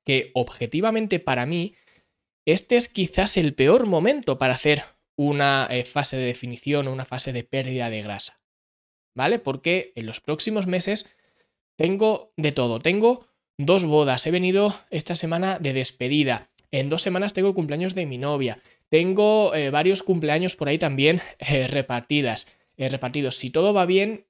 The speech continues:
eh, tengo también algunas fiestas de estas del bebé o bautizos y cosas de estas.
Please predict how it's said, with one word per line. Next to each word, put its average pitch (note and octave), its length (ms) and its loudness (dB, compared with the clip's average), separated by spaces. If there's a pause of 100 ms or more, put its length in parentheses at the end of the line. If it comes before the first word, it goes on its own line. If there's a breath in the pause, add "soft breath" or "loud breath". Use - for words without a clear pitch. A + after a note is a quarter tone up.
(160)
eh, C#3 260 -2
tengo F3 240 -2
también E3+ 360 -2
algunas D#3+ 600 -2
fiestas C#3+ 420 -6
de D3 80 -2
estas C#3+ 320 -4
del A#2+ 420 -6
bebé F3+ 480 0
o E3+ 40 -2
bautizos D#3 640 -4
y B2+ 80 -8
cosas C#3 280 -6
de C#3+ 60 -6
estas. A3 320 -4